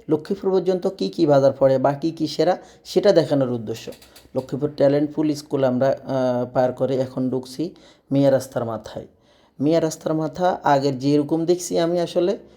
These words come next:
সেই দশ পনেরো, দশ বছর আগে যেরকম দেখছি মিয়া রাস্তার মাথায়, ওই রকমই। মাঝে মধ্যে একটু নিজেকে নিলাম।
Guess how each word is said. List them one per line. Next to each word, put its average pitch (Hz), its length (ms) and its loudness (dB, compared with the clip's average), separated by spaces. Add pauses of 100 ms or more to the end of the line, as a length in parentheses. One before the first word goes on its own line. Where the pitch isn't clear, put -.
(140)
সেই 147 640 2
দশ 143 180 2 (100)
পনেরো, 139 340 2
দশ 139 240 2
বছর 139 340 -2
আগে 139 220 0
যেরকম 131 380 -2
দেখছি 131 240 -6
মিয়া 131 200 -2
রাস্তার 123 460 -2
মাথায়, 131 280 -2
ওই 120 140 0
রকমই। 117 400 -8 (1000)
মাঝে 139 240 4
মধ্যে 147 260 4
একটু 147 180 -2
নিজেকে 143 420 -2
নিলাম। 139 400 -2